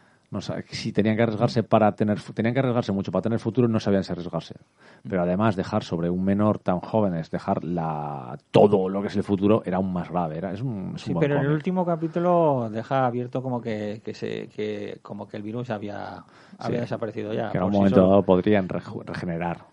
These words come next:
Speaker 2: Sí, porque los protagonistas se besan y hay un chico pequeño que los es testigo de lo que está pasando. Dice, "Eh, estos dos se van a liar". Y que, y, y creo que es en un bocadillo que dice,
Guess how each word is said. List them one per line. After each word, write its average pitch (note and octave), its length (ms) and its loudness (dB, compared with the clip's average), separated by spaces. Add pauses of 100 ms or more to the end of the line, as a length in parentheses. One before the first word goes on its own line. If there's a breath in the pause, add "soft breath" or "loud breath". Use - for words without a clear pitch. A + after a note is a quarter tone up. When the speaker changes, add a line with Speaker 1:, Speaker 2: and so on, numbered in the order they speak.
(180)
Speaker 2:
Sí, - 120 -10
porque A#2 280 -4
los A2+ 100 -6
protagonistas A2+ 600 -4
se A2+ 100 -2
besan C3 420 -2
y A#2+ 120 -2
hay A#2 160 -2
un A#2+ 160 -8
chico A#2 240 -4
pequeño A#2 320 -6
que A#2 80 -6
los A2+ 160 -6
es G#2+ 180 -10
testigo A2+ 400 -6
de A2+ 80 -4
lo G#2+ 60 -4
que G#2+ 60 -6
está - 120 -10
pasando. A2+ 220 -12
Dice, C3 160 -6
"Eh, C4 220 -4
estos A3+ 220 -4
dos A#3+ 140 -4
se C4 80 -6
van C4+ 140 -4
a B3 100 -2
liar". G#3 640 -2
Y B2 280 -6
que, A#2+ 120 -4 (480)
y, A2 80 -12
y A2 140 -10
creo A#2+ 180 -6
que B2 60 -6
es - 80 -8
en B2 80 -6
un A#2 80 -6
bocadillo A2 520 -4
que G#2+ 120 -4
dice, C3 240 -6